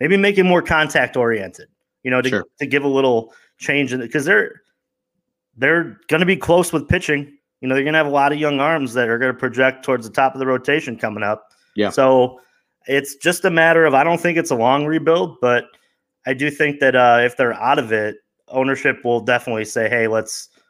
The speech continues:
Speaker 1: what, what's the plan here? You know, where are we gonna, where will we sit? What's the future gonna hold for, you know, this group, plus, you know, the future for where we're gonna go with this franchise in terms of, are we contending in, you know, twenty twenty-two?" But that's a, it's a question for,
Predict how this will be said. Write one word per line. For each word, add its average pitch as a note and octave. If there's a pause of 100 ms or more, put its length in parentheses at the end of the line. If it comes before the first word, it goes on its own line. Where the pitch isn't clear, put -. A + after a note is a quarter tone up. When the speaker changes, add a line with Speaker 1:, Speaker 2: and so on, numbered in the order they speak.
(140)
Speaker 1:
what, B2+
what's C3+
the C3
plan A2
here? G2+ (120)
You B2
know, B2
where B2+
are C3+
we B2+
gonna, B2
where C3+
will B2
we A#2+
sit? A#2 (100)
What's B2
the A#2
future B2
gonna G#2+
hold B2
for, G#2+ (400)
you C3+
know, B2
this C3
group, C3+
plus, B2+ (460)
you B2+
know, B2+
the A2
future C3
for A2+
where A#2+
we're A#2+
gonna A#2
go A#2+
with A#2
this G#2+
franchise A#2
in G#2+
terms A#2
of, G2+ (320)
are B2
we B2+
contending B2
in, G#2+
you A2+
know, G#2+
twenty A#2
twenty-two?" A#2+
But C3
that's E3+
a, E3 (220)
it's -
a C4
question B3
for, G#3